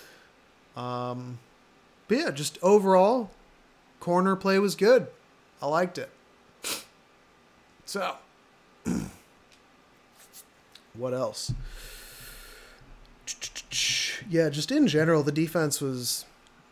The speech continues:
so good. So good. All right. Um,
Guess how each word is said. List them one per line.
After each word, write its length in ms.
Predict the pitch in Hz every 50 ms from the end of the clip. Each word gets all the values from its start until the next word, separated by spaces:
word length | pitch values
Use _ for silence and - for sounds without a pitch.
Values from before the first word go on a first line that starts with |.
| _ _ _ _ _ -
so 340 | - - - - 180 180 160
good. 380 | - - 127 135 120 107 104 98 - _ _ _ _ _ _ _ _ _ _ _ _ _ _
So 240 | - - - 151 131
good. 240 | 113 - 107 98 - - _ _ - _ _ _ _ - _ _ _ _ _ _ _ _ _ _ _ _ _ _ _ _ _ _ _ _ _ _ _ _ _ _ _ _ _ _ _ _ _ _ - - _ _ _ - -
All 80 | 135
right. 320 | 135 131 127 127 127 127 - - _ _ _ _ - - - - - - - - - - - - - - - _ - _ _ -
Um, 640 | 123 131 139 139 135 135 135 139 135 135 135 127